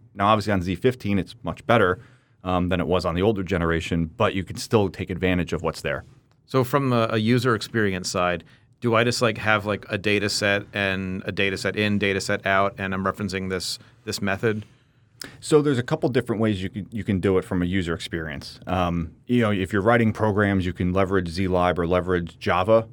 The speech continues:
Speaker 1: 'cause Java under the covers pushes down and can do the same thing. So it can use whatever accelerators on that hardware platform.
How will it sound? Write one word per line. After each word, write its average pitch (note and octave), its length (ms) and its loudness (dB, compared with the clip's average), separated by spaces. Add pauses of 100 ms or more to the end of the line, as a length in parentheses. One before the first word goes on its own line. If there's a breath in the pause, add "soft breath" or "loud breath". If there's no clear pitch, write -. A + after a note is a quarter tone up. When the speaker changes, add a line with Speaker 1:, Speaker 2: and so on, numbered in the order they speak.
(120)
Speaker 1:
'cause - 160 -4
Java F#2 340 0
under F2+ 200 0
the E2+ 100 -2
covers F#2 360 0
pushes F2+ 380 -4
down F#2 340 0
and F2 100 -2
can F2 240 -2
do F#2 160 -6
the E2+ 100 -4
same F#2 280 -2
thing. A2 440 0
So E2 280 0
it D#2 120 -8
can E2+ 180 -6
use F2+ 340 -2
whatever F2+ 300 0
accelerators F2 600 0
on F2+ 180 -2
that E2 160 -2
hardware F#2 340 0
platform. D#2 560 -4